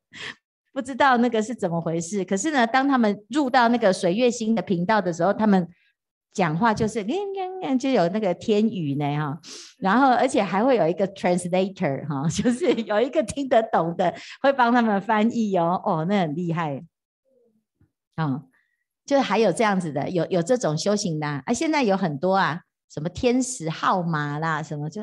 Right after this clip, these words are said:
哦，现在越来越多啊，在各式各样的宇宙的讯息啦，因为这个宇宙是很特别的嘛，其实很宽广，我们都是人外有人，天外有天，太多事情你都不了解的啦。但是重点是，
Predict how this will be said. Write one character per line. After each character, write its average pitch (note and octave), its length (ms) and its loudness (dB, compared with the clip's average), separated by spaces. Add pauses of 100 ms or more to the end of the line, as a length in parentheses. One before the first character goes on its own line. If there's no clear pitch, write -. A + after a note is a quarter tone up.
(140)
哦， A3 160 0
现 A#3 160 -2
在 - 40 -8
越 B3+ 120 0
来 F3 80 2
越 G3 140 0
多 F3 260 -4 (800)
啊， D#3+ 180 -2
在 B3 160 0
各 F#4+ 180 2
式 F4+ 200 2
各 E4+ 180 2
样 D#4+ 240 4
的 G3+ 140 2
宇 G3 200 0
宙 C#4+ 280 2
的 G#3 100 0
讯 B3 260 0
息 C#3 360 -10
啦， D3 100 -2
因 D#4+ 160 -2
为 F#4 80 2
这 F#4+ 100 -2
个 F4+ 100 2
宇 F#3+ 140 0
宙 C#4 200 2
是 C#4 120 -2
很 D3+ 300 -4
特 A#3+ 220 -4
别 C3+ 240 -8
的 C#3+ 160 -10
嘛， C#3 160 -6 (500)
其 F4+ 180 0
实 G4 120 4
很 B3+ 220 2
宽 F4+ 300 0
广， G3+ 380 0
我 A3+ 80 4
们 D4+ 240 2
都 F#4 140 2
是 F4+ 100 -4
人 C#4 240 -2
外 F4+ 100 2
有 A#3 160 2
人， G3+ 200 0
天 D#4 160 -2
外 D#4 120 2
有 F#3+ 200 2
天， C4+ 360 0
太 F#4 160 -2
多 D#4+ 160 -2
事 D#4 160 -4
情 G3 220 0
你 D#3+ 80 -4
都 A3+ 100 0
不 A#3+ 140 -4
了 F#3+ 240 0
解 E3 260 -4
的 D3+ 120 -2
啦。 D3+ 200 -2 (540)
但 A4 160 2
是 A4 120 4
重 A4 260 2
点 A#3+ 180 4
是， C#4+ 240 0